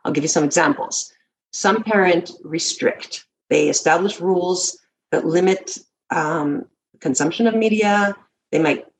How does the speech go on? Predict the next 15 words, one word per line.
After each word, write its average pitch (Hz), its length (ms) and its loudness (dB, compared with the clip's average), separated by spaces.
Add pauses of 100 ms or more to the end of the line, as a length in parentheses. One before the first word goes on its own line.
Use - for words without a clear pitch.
(120)
have - 220 -6
curfews. 233 520 0
They 160 60 0
might 143 220 0
take - 180 0
away 139 140 -2
devices 208 720 0
if - 100 -4
the - 80 -6
child 180 300 -2
doesn't 170 220 -6
follow 180 200 2
the 170 140 -2
rules. 156 400 -2 (720)
Um, 175 600 4